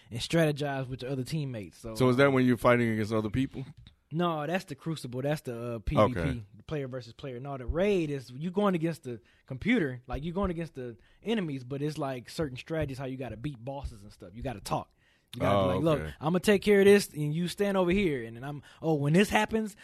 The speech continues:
Speaker 1: when this flashes, I'ma take, take out this person and take out this person. Y'all stay over here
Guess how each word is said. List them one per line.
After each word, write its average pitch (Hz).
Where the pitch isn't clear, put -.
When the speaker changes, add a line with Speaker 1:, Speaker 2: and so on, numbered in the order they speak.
Speaker 1:
when 143
this 190
flashes, 220
I'ma 190
take, -
take 208
out 196
this 202
person 165
and 151
take 180
out 180
this 180
person. 139
Y'all 156
stay 165
over 151
here 156